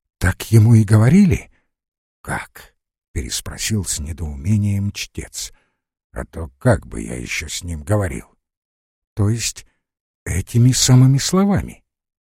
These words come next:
«Да, этими самыми словами». «Так извергом его и называли?» «Так извергом и называл.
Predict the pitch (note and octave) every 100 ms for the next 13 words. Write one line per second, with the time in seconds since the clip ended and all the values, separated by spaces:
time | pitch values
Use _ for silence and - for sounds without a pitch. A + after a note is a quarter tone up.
0 | _ A1 A1+ A1+ A1+ E2+ _ _ _ _
1 | _ _ - - G#2+ - F#2 C3+ - -
2 | A1 C#2+ G#2+ B2+ - A#1 G1+ - - -
3 | _ _ _ _ _ _ _ _ _ _
4 | _ _ - G#2 A#2+ - G#2+ A#2 F#2 B2
5 | C3+ B2 D3+ C#3 D3 C#3+ C#3+ D3+ D#3 G3+
6 | D#3+ B1 A#1+ _ _ _ _ _ _ _
7 | - G2 B2+ A2 - B2 G#2 F#2+ A#2+ F#2
8 | A2+ G#2+ A2+ C3 G2+ C3 C#2+ - -